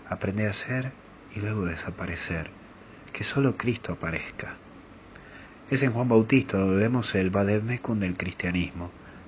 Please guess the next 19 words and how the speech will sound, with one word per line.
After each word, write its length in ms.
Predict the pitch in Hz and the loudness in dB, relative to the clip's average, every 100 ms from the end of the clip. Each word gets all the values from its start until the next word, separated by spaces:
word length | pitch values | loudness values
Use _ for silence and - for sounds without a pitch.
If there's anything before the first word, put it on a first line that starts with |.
| - | -4
de 80 | |
donde 200 | 92 90 | -2 -2
surge 440 | 90 - 107 98 - | -2 -2 -2 -2 -8
el 80 | 80 | -8
cristianismo. 720 | 82 - 82 80 80 - 98 - - - - - | -10 -8 -8 -6 -8 -10 -14 -14 -14 -12 -10 0
Hoy 80 | 104 | 4
vos 320 | 101 104 - | 6 4 0
y 60 | |
yo 200 | 95 113 113 - - - | 2 2 0 -6 -16 -8
tenemos 300 | 95 98 101 | -2 -2 -2
que 120 | - | -4
mostrar 440 | 90 - - 110 110 - - - - - | -6 -6 -4 -4 -4 -12 -20 -20 -18 -4
e 140 | 95 | -2
irradiar 400 | 90 92 90 95 | 0 0 0 0
a 60 | 92 | -2
Jesús, 680 | - 82 - 73 - - - - - - - - - - | -4 -6 -6 -8 -10 -12 -14 -20 -20 -18 -18 -16 -14 -4
pero 160 | 92 | 0
es 260 | 90 - - - - - | 2 0 -2 -10 -16 -6
esperanza. 840 | 104 - - 85 82 - - - | 2 8 8 8 2 -4 -6 -6